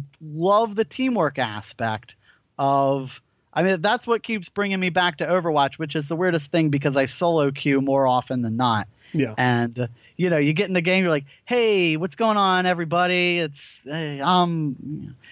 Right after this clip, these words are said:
Speaker 1: hey, what if I play this? How about you play that? How do you wanna do this? Let's go around to the right. Okay, yay, yay. Oh, we all got killed." Like,
Speaker 2: <laughs> Right.
Speaker 1: I mean, <sighs> it is occasionally frustrating. Um,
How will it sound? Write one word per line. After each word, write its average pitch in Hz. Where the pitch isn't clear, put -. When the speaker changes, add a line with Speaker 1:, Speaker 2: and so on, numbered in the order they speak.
Speaker 1:
hey, 196
what 160
if -
I 202
play 214
this? 196
How 170
about 180
you 190
play 208
that? 185
How 175
do 202
you 202
wanna 202
do 208
this? 156
Let's 185
go 247
around 247
to 233
the 233
right. 240
Okay, 285
yay, 294
yay. 359
Oh, 339
we 320
all 294
got 262
killed." 233
Like, 185
Speaker 2:
<laughs> 165
Right. -
Speaker 1:
I 262
mean, 262
<sighs> -
it 196
is 214
occasionally 190
frustrating. 127
Um, 117